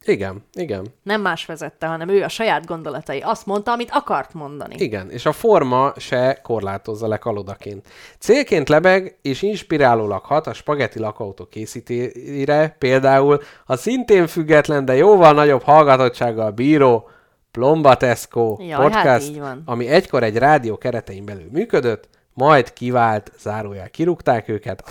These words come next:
Speaker 1: teljes alkotói szabadság érdekében. Na, hát itt milyen szépen keretezte ezt a, ezt a drámát. Na, beszállítónk nem igazán van.
Speaker 2: Hát mit hoznának neki?
Speaker 1: Új belépő versenytárs,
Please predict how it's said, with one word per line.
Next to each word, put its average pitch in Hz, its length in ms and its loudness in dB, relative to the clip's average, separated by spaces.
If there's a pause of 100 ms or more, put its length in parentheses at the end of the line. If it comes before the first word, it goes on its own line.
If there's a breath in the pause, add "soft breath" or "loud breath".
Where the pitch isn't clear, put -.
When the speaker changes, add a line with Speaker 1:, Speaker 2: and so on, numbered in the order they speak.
Speaker 1:
teljes 196 440 8
alkotói 127 560 2
szabadság 110 600 -4
érdekében. 113 1000 0 (520 soft breath)
Na, 156 300 2
hát 175 200 -2
itt 139 200 -4
milyen 160 300 -2
szépen 104 380 -6
keretezte - 560 -8
ezt 107 220 -12
a, 104 100 -10
ezt - 180 -12
a 107 40 -6
drámát. 95 560 -12 (180)
Na, 143 340 2 (380 soft breath)
beszállítónk 127 920 2 (420)
nem 110 180 -6
igazán 147 480 0
van. 226 300 0
Speaker 2:
Hát - 200 -8
mit - 160 -8
hoznának 165 500 -6
neki? 190 120 -2
Speaker 1:
Új 202 140 4
belépő 147 520 8
versenytárs, 117 920 0